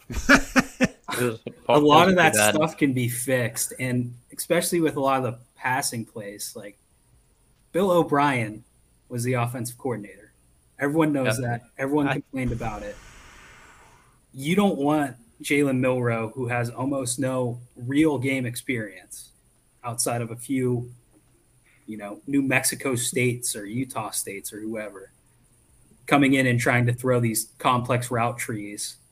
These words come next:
Speaker 3: with these long developing routes. Just let him throw a hitch.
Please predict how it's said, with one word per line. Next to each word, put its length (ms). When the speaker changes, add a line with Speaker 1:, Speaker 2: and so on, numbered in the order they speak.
Speaker 3:
with 140
these 180
long 220
developing 480
routes. 540
Just 240
let 140
him 80
throw 220
a 40
hitch. 380